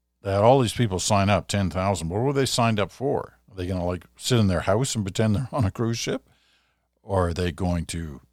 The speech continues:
sit on a cruise ship at dock? Or are they gonna go on a cruise ship and go out for a little, you know,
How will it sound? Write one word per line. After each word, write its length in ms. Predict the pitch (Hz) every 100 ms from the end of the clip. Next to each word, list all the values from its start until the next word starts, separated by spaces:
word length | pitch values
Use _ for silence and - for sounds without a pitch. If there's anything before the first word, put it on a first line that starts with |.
| _
sit 300 | - - 113
on 140 | 107 101
a 60 |
cruise 280 | 95 110 113
ship 300 | - 113 110 -
at 220 | 104 98 82
dock? 440 | 95 101 175 - _ _ _ _ _ _ _ _ _ _ _ _ -
Or 180 | 101 90
are 40 |
they 120 | 87 82
gonna 260 | 90 82
go 280 | 67 104 101
on 140 | 110
a 40 | 107
cruise 280 | - 110 107
ship 300 | 113 117 - _ _ _ -
and 200 | 95 82
go 280 | 95 87 92
out 240 | 101 101
for 160 | - 95
a 40 |
little, 360 | 95 95 90 82 101
you 80 |
know, 120 | 92